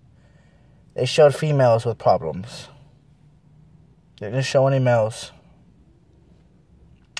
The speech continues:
They showed me for two seconds. Didn't even splash my YouTube channel. They didn't do anything like that.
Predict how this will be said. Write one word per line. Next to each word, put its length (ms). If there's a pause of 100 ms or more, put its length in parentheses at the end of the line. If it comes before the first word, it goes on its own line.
(100)
They 100
showed 200
me 140
for 160
two 180
seconds. 680 (2000)
Didn't 220
even 200
splash 380
my 120
YouTube 360
channel. 480 (1200)
They 140
didn't 160
do 140
anything 360
like 220
that. 240